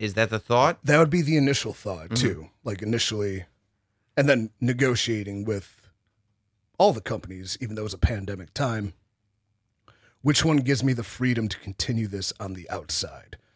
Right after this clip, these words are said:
Speaker 1: Right.
Speaker 2: Not so much against what we're doing, 'cause I'm creative enough, like, what's true and what we're doing on T V is canon. It is a major focus, but at the same time, what can I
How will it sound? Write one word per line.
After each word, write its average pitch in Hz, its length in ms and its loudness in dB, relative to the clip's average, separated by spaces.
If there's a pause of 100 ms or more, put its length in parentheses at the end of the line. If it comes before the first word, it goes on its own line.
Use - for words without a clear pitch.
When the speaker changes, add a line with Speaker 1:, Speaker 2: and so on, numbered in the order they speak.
Speaker 1:
Right. 107 160 2
Speaker 2:
Not 143 140 4
so - 100 0
much 151 220 0
against 120 420 -4
what 123 140 -2
we're 120 80 -4
doing, 131 340 0
'cause 110 160 -6
I'm 104 300 -6 (160)
creative 117 340 0
enough, 110 380 -8
like, - 380 -14 (1700)
what's 131 240 2
true 156 400 4
and 131 100 4
what 135 160 4
we're 131 100 0
doing 123 280 2
on 113 100 0
T 123 240 0
V 123 360 2
is 113 260 -2
canon. 120 560 0
It - 80 -8
is 117 280 -2
a 107 40 -6
major 107 320 -2
focus, 113 460 -4
but 107 120 -6
at 101 80 -6
the 107 60 -10
same 110 280 -2
time, 107 280 -2
what 104 140 -4
can 104 120 -10
I 92 120 -8